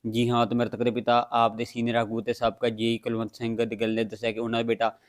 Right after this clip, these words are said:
ਵਿਸ਼ਵਰਾਜ ਸਿੰਘ ਗਿੱਲ ਦੋ ਹਜ਼ਾਰ ਅਠਾਰਾਂ 'ਚ ਪੜ੍ਹਾਈ ਲਈ ਕੈਨੇਡਾ ਗਿਆ ਸੀ ਅਤੇ ਜੋ ਹੁਣ ਪੜ੍ਹਾਈ ਖਤਮ ਹੋਣ ਤੋਂ ਉਪਰੰਤ ਕੈਨੇਡਾ ਦੇ ਸ਼ਹਿਰ ਬਰੈਂਪਟਨ 'ਚ ਰਹਿ ਰਿਹਾ ਸੀ। ਪੜ੍ਹਾਈ ਦੇ ਨਾਲ ਉਹ ਗਾਇਕੀ ਦਾ ਸ਼ੌਂਕ ਵੀ ਰੱਖਦਾ ਸੀ। ਉਸ ਦੀ ਮੰਗਣੀ ਵੀ ਕੈਨੇਡਾ ਰਹਿੰਦੀ ਲੜਕੀ ਨਾਲ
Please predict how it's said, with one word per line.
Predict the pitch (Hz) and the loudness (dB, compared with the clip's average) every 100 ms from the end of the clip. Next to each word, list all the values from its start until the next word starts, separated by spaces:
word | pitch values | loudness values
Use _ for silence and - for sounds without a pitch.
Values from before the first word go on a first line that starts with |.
| _ _ _ _ 120 | _ _ _ _ -2
ਵਿਸ਼ਵਰਾਜ | 120 131 120 120 117 | 0 2 4 4 0
ਸਿੰਘ | 117 120 117 | 0 0 2
ਗਿੱਲ | 113 113 | 2 2
ਦੋ | 120 | 2
ਹਜ਼ਾਰ | 117 120 | 2 0
ਅਠਾਰਾਂ | 113 107 110 113 | 2 0 0 -2
'ਚ | - 120 | -4 -4
ਪੜ੍ਹਾਈ | 110 123 113 | 0 2 2
ਲਈ | 110 113 | 0 -4
ਕੈਨੇਡਾ | 117 113 117 | -2 0 0
ਗਿਆ | 113 113 | 0 -2
ਸੀ | 113 120 123 - _ _ _ - 110 - | 0 0 0 -4 _ _ _ -8 -6 -2
ਅਤੇ | 123 123 | 2 2
ਜੋ | 117 117 120 123 101 | 2 4 4 4 2
ਹੁਣ | 113 113 | 0 0
ਪੜ੍ਹਾਈ | 110 123 113 | 0 0 0
ਖਤਮ | 113 113 | 0 0
ਹੋਣ | 117 107 | -2 -2
ਤੋਂ | 120 | -4
ਉਪਰੰਤ | 110 117 | -2 -4
ਕੈਨੇਡਾ | 113 117 110 110 | -2 0 2 2
ਦੇ | |
ਸ਼ਹਿਰ | 110 117 | 0 -2
ਬਰੈਂਪਟਨ | 110 110 110 117 | 0 -2 -2 -2
'ਚ | 120 | 0
ਰਹਿ | 110 110 | 0 2
ਰਿਹਾ | 117 | 0
ਸੀ। | 110 120 120 - _ - _ _ | 0 -4 -4 -8 _ -20 _ _
ਪੜ੍ਹਾਈ | 120 120 117 | 4 4 4
ਦੇ | 117 | 2
ਨਾਲ | 120 120 | 2 2
ਉਹ | - 120 127 117 | 2 4 4 4
ਗਾਇਕੀ | 120 113 120 | 2 2 0
ਦਾ | 113 | 0
ਸ਼ੌਂਕ | 120 113 | -2 -2
ਵੀ | |
ਰੱਖਦਾ | 123 117 113 | -2 0 -4
ਸੀ। | 120 | -2
ਉਸ | 117 | -6
ਦੀ | 110 120 | -4 -4
ਮੰਗਣੀ | 117 117 120 | -2 -2 -2
ਵੀ | |
ਕੈਨੇਡਾ | 123 120 110 117 117 | -4 -4 -2 0 0
ਰਹਿੰਦੀ | 117 120 | 0 -2
ਲੜਕੀ | 113 113 - | -2 -4 -6
ਨਾਲ | 113 | -4